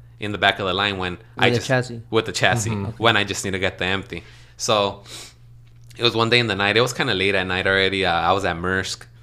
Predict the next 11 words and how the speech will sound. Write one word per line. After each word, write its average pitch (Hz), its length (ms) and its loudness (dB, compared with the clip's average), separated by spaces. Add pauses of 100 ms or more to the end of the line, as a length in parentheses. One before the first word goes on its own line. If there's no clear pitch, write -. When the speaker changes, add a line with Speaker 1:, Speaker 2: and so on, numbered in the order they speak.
(580)
Speaker 1:
um, 87 680 -2 (680)
and 87 480 -2
so 101 320 -2 (180)
I'm 107 160 2
trying 120 260 -2
to 120 60 -6
go. 120 420 2 (340)
So - 160 -2
basically, 135 760 -4
I 101 140 -2
mean, 90 320 -4